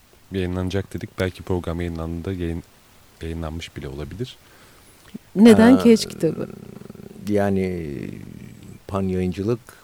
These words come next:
Speaker 3: bana söyledikleri, şimdi Eylül'ün ortasındayız. Ee, Ekim ortasında gibi çıkacak kitap. Bildiğim kadarıyla basılacak,
Speaker 1: Hı.
Speaker 3: piyasada olacak. Ee, kitap, şöyle söyleyeyim, çok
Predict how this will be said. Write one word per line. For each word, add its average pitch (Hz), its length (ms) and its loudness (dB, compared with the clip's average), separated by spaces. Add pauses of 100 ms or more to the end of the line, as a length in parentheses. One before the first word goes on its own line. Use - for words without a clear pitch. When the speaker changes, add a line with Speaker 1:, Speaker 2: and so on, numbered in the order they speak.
(100)
Speaker 3:
bana 101 220 -2
söyledikleri, 95 720 -4
şimdi 101 280 -6
Eylül'ün 98 400 -2
ortasındayız. 95 960 -6 (300)
Ee, 92 40 -10 (1000)
Ekim 101 360 -6
ortasında 82 580 -10 (960)
gibi 92 180 -8
çıkacak - 540 -10
kitap. - 200 -12 (580)
Bildiğim - 280 -10
kadarıyla 76 380 -10
basılacak, 80 460 -10
Speaker 1:
Hı. 82 120 -8
Speaker 3:
piyasada 82 400 -8
olacak. 80 360 -6 (1040)
Ee, 107 280 6 (140)
kitap, 117 540 0 (880)
şöyle 98 320 -2
söyleyeyim, 104 440 -4 (140)
çok 127 340 0